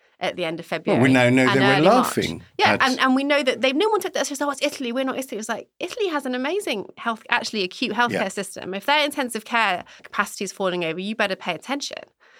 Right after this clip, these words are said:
Speaker 1: And my intensive care colleagues at work were freaking out 'cause they're all on WhatsApp with their Italian colleagues going, "This is gonna get really, really bad." And this was at the beginning of March.
Speaker 2: Yeah.
Speaker 1: In the summer of twenty twenty,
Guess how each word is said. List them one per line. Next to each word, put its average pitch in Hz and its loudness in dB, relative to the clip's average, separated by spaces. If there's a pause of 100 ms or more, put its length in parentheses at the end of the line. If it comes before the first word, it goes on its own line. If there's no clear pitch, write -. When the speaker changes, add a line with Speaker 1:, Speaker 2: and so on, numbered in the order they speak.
(180)
Speaker 1:
And 208 -4
my 202 6
intensive 196 -6
care 269 0
colleagues 165 -8
at 196 -4
work 220 0
were 185 -6
freaking 190 -8
out 151 -8
'cause 180 -12
they're 175 -2
all 165 -8
on 160 -10
WhatsApp - -6
with 180 -14
their 175 -4
Italian - -8
colleagues 180 -8
going, 170 -8
"This 180 -12
is - -16
gonna - -14
get - -10
really, - -14
really - -18
bad." 73 0
And 214 -8
this 202 -8
was 185 -10
at - -12
the 180 -10
beginning 180 -8
of 196 -8
March. - -8
Speaker 2:
Yeah. 110 -2 (280)
Speaker 1:
In 226 -6
the 220 -6
summer 262 -2
of 214 -10
twenty 214 -6
twenty, 311 -4